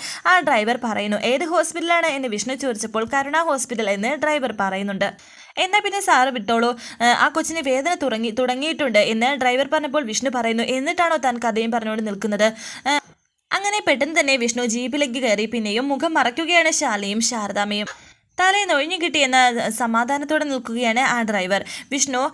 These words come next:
ശാലിനിയും, ഏ, ശാരദാമ്മയും കൊണ്ട് വളരെ സ്പീഡിൽ തന്നെ പോകുന്നുണ്ട് ജീപ്പിൽ. ശബ്ദമുണ്ടാക്കാതെ വേദന കടിച്ചു പിടിച്ചിരിക്കുകയാണ് ശാലിനി. ഇതേ സമയം ആ ഡോക്ടർ, ആ ഡോക്ടറിനെ സത്യാമ്മ വരുന്നു എന്നുള്ള വിവരം വിളിച്ചറിയിക്കുകയാണ്. ഡോക്ടർ സംസാരിച്ചുകൊണ്ടിരുന്നപ്പോൾ സുസ്മിതയ്ക്ക്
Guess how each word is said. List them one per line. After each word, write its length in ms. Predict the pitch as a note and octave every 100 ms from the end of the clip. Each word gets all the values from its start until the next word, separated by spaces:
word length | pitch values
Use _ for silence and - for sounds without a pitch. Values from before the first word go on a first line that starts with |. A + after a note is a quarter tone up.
| - -
ശാലിനിയും, 500 | F4 E4+ F#4 F#4+ F4+
ഏ, 80 | - B3
ശാരദാമ്മയും 600 | B3 C4 B3+ D#4 D#4+ D#4
കൊണ്ട് 180 | A#3+ A3+
വളരെ 360 | G#3 G3+ G#3 C4
സ്പീഡിൽ 340 | C#4 C#4+ D4+ F#4
തന്നെ 140 | F4+ E4 B3
പോകുന്നുണ്ട് 420 | G3+ A#3+ A3+ G3
ജീപ്പിൽ. 360 | G3 G3 G3+ - _ _ _ _
ശബ്ദമുണ്ടാക്കാതെ 840 | - F4+ D4+ G4+ G4 F4+ F#4 F4+ F4+
വേദന 320 | C#4+ B3 B3+ C4+
കടിച്ചു 400 | E4 D#4+ D#4 F#4
പിടിച്ചിരിക്കുകയാണ് 640 | E4+ D#4+ B3+ C4 B3 G#3
ശാലിനി. 500 | - A3 G3 G3+ A3+ A#3 - _ _ _ _ _ _ _ _ _ - - _ -
ഇതേ 180 | E4 G4
സമയം 340 | G4+ E4 C4 B3+
ആ 80 | C#4+ D#4+ C4 A3+
ഡോക്ടർ, 320 | A3+ B3+ D4+ - - B3+
ആ 40 | C#4+
ഡോക്ടറിനെ 440 | C4+ C4+ C#4 D#4
സത്യാമ്മ 380 | E4 C#4+ D#4 E4
വരുന്നു 300 | E4 A#3+ C4
എന്നുള്ള 260 | D#4 C#4 C4
വിവരം 320 | A#3 A#3 B3+
വിളിച്ചറിയിക്കുകയാണ്. 920 | C4+ C#4 D#4 B3+ A3+ A#3 B3 A#3+ F#3 G#3 - _ _ -
ഡോക്ടർ 260 | E4 E4 F#4
സംസാരിച്ചുകൊണ്ടിരുന്നപ്പോൾ 920 | F4+ B3+ C4 D4 D#4 D#4 B3+ A3 A#3+
സുസ്മിതയ്ക്ക് 640 | C4+ C4 C4 B3+ A#3+ C#4